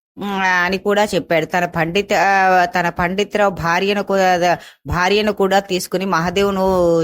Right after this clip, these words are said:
షే-, మహదేవ్ను కోరాడు. ఎందుకంటే ఆమె,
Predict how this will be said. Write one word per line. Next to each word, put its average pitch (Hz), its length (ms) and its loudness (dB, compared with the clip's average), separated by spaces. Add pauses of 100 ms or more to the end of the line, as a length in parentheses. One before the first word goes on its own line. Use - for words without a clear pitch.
షే-, 156 360 0
మహదేవ్ను 185 500 0
కోరాడు. 156 380 0
ఎందుకంటే 185 840 -2
ఆమె, 160 300 -2